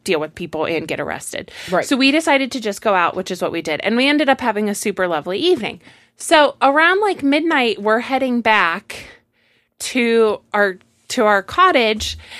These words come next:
Speaker 1: and this, we're on, like, a main drag of Erie. It was, like, a f-, or Steary. <laughs> It's like lanes, lanes, lanes, whatever.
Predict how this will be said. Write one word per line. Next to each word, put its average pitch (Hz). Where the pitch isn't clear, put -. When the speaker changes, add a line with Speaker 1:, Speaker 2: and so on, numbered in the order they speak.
Speaker 1:
and 254
this, 254
we're 247
on, 277
like, 320
a 262
main 196
drag 165
of 180
Erie. 170
It 247
was, 202
like, 190
a 170
f-, -
or 190
Steary. 208
<laughs> 262
It's 508
like 381
lanes, 240
lanes, 196
lanes, 165
whatever. 175